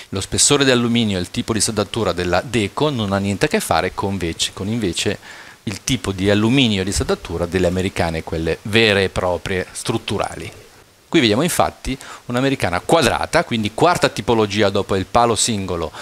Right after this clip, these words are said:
l'americana scala, l'americana triangolare, ecco quella quadrata, diametro ventinove, ma c'è anche da quaranta e c'è in due spessori tra l'altro,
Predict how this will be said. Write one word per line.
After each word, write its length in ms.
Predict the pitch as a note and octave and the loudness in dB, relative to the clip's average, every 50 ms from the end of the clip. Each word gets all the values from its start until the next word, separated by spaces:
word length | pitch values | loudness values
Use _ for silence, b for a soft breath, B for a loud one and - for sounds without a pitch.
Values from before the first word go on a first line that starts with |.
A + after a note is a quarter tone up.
| B B B B | B B B B
l'americana 720 | F2+ D#2+ D#2 D#2+ - - F2 F2 E2+ - - B2+ B2+ A#2+ | -10 -8 -8 -8 -8 -8 -8 -6 -6 0 0 2 2 2
scala, 360 | G#2+ - - A#2+ G2+ F2 E2+ | 2 2 2 2 2 2 0
l'americana 480 | E2 E2+ F2 F#2+ F#2+ G2+ - A#2+ A#2 A2 | -4 -4 -4 -4 -6 -4 -2 -2 -2 0
triangolare, 540 | - C#3+ D3+ C#3+ B2 A2 G#2 G#2 G2 F2+ B B B B B B B | 0 -2 0 2 2 2 4 2 2 0 B B B B B B B
ecco 260 | A#2 A2 - - G2+ | -6 -4 -4 -4 -6
quella 260 | - - F#2+ F2+ F2+ | -6 -4 -4 -4 -4
quadrata, 520 | - - F#2+ E2+ E2 E2+ - - - - D2+ | -4 -4 -6 -6 -6 -8 -10 -12 -14 -14 -14
diametro 600 | D#2 D#2 G2 A2 A2+ A2 G#2 G2 G2 - F#2 F2+ | -10 -6 -2 0 0 0 0 -4 -6 -6 -6 -4
ventinove, 680 | F2+ A#2+ B2+ C3 - G3+ G#3+ A3 A3+ A3+ G#3 A3 G3 B B B B B | -4 -4 -4 -2 -2 -2 0 2 2 2 2 0 -2 B B B B B
ma 100 | B2 C3 | -4 -2
c'è 200 | - - G3+ C3+ | 0 0 0 0
anche 300 | D#2+ D2+ D#2+ E2 - G2 | -2 -4 -8 -8 -10 -8
da 120 | E2+ D#2+ | -8 -6
quaranta 580 | - - G2+ F#2 E2 E2 E2 E2+ - E3+ G#3 A3+ | -4 -2 -2 -2 -2 -4 -6 -4 -2 -2 -2 0
e 340 | - D#3+ D3+ C3 - - - | 0 0 0 0 0 -4 -10
c'è 200 | - - C#3 C#3+ | -4 -2 -2 0
in 300 | - C3+ B2 A#2 A#2 A#2 | 0 -2 -4 -4 -4 -4
due 180 | A#2+ D3 G3+ G3 | -4 0 0 0
spessori 560 | - - - C#3 - - - A2+ F#2+ F#2 F#2 | 0 0 0 0 0 2 0 0 0 -2 -2
tra 160 | F2 G2+ A2+ | -2 0 0
l'altro, 500 | G#2+ F#2+ E2 D#2+ D#2+ - - - D#3+ F#3 | 2 2 0 -2 -6 -6 -4 -4 -4 -4